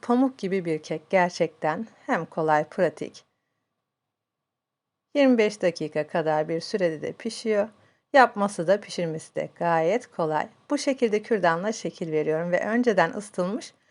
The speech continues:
yüz elli derecede fırında yarım saat kadar pişirdim ben. Tabii herkesin fırınına göre değişiklik gösterebilir. Benim kendi fırınımda ben yüz yetmiş, yüz seksenle yapıyorum ama anneminkisi daha çabuk kızdırdığı için hemen,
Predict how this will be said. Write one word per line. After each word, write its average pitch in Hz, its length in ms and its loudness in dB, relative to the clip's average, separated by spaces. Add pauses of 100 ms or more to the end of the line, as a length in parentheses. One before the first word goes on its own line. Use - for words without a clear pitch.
(360)
yüz 247 180 2
elli 233 320 4
derecede 170 440 2
fırında 220 500 0 (380)
yarım 302 240 8
saat 185 340 6
kadar 160 360 0
pişirdim 240 500 0
ben. 247 160 0 (260)
Tabii 277 200 4
herkesin 262 520 4
fırınına 233 440 2
göre 196 280 0
değişiklik 214 520 -2
gösterebilir. 226 680 4 (340)
Benim 233 280 2
kendi 233 320 2
fırınımda 170 720 0
ben 285 220 4
yüz 226 280 2
yetmiş, 214 340 -2
yüz 185 100 -6
seksenle 151 520 0
yapıyorum 226 480 2
ama 226 220 2
anneminkisi 185 720 -2
daha 226 180 8
çabuk 185 300 -6
kızdırdığı 170 540 0
için 165 260 -6
hemen, 196 360 -2